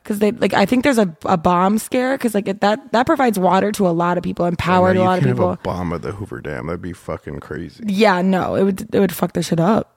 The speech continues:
Speaker 1: No. But anyway, so we, we go in and we had to go park in an empty parking lot and walk back to the Hoover Dam.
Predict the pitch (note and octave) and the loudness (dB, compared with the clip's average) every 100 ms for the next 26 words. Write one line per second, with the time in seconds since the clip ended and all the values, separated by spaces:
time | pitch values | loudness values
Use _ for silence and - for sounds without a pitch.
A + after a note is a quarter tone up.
0 | - F3 G3+ - - - - - G#3 A#3 | -4 -2 -2 -8 -12 -20 -10 -2 2 4
1 | G#3+ F#3+ - G3+ G#3 G3+ F#3 - _ _ | 4 2 2 2 4 2 0 -2 _ _
2 | - G#3+ F#3 G#3 B3 G3+ G3 F#3+ - G3 | -6 -4 2 2 4 4 4 2 0 0
3 | F#3 G3+ G3+ G3+ G3 - G3 A3 - G3 | 2 0 0 0 -2 0 0 0 2 2
4 | F#3 F#3+ C4 A3 G#3 G3 F3 D3+ F3 F3 | 2 0 0 0 0 0 0 -2 -2 2
5 | F#3 G3 - F3+ - F#3 E3+ E3+ F3 D#3+ | 2 2 0 -4 -2 0 0 0 -2 -4
6 | - | -4